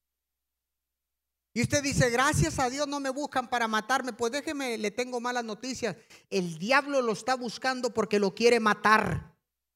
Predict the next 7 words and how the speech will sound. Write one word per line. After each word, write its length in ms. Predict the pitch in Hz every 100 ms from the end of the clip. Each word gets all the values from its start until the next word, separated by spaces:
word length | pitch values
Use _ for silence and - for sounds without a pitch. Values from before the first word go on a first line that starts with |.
| _
lo 180 | 180 202
quiere 260 | 220 247 262
aniquilar. 1000 | 247 240 - 196 214 233 - - - _ _ _ _ _ _ _ _ _ _ _ _ _ _
Por 180 | - 220
eso 220 | 277 - 285
es 40 |
necesario 800 | 254 240 226 220 302 285 196 123